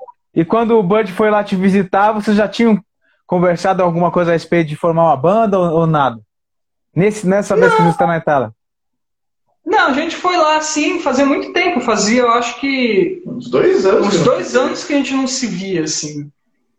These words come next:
Speaker 2: Aí, na verdade, foi só tá junto, curtir, conversar e tal. Ainda nem, as músicas ainda tavam bem guardadinhas, ainda tavam bem tímidas, assim, sabe?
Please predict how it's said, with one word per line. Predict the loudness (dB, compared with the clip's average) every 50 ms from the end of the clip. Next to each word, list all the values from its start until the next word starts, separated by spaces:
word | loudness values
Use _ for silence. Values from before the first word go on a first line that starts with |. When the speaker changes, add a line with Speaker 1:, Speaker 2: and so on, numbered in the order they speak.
| _ _ -6
Speaker 2:
Aí, | -4 -2
na | 0 0
verdade, | 0 0 0 0 0 0 0 -4
foi | -6 -6 -6
só | -6 -2 -2 0 0 0 0
tá | -2 -2 -2 0 0 -2
junto, | -2 -2 0 0 0 0 0 -2
curtir, | -2 -2 -2 -2 -2 -2 -2 0
conversar | 0 0 2 2 0 0 -2 -2 -2 -2 0 0 -2
e | -2 -6
tal. | -6 -4 -2 0 0 0 -2 -4
Ainda | -4 -4 -4 -2
nem, | -2 -2 -2 -4 -4 -6 -6 -6 -4 -2 -2 0 0
as | 0 0 0 0 0
músicas | 2 2 0 0 0 0 2
ainda | 2 2 0 0
tavam | 0 0 0 0 -2
bem | -2 -2 0
guardadinhas, | 0 0 0 -2 -6 -10 -10 -8 -6 -6 -6 -6 -6
ainda | -6 -6 -4
tavam | -2 -2 -2 -2 -2 -2
bem | 0 0 0 0
tímidas, | 0 -4 -6 -4 -4 -4 -2 -2 -4 -2 -2 -4 -4 -4
assim, | -4 -4 -4 -4 -4 -4 -4
sabe? | -4 -4 -4 -4 -4 -4 -6 -10